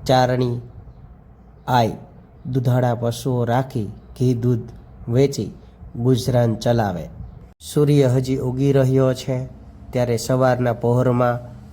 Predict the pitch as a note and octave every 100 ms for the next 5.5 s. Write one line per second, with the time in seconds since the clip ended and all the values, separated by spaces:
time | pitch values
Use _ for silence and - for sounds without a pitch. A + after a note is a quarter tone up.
0 | - B2 B2 B2 A#2+ A#2 A#2 A#2+ A#2+ A2+
1 | G2+ A#2+ B2 B2 A#2 - A2+ A#2 A#2+ A#2+
2 | - - - - - - - B2 A#2+ A#2+
3 | B2+ B2+ - - - - B2+ B2 A#2 A2
4 | A#2 A#2 B2 G#2+ A2 A2+ A2 G#2+ A2+ B2+
5 | A#2 G#2 G2 - E2+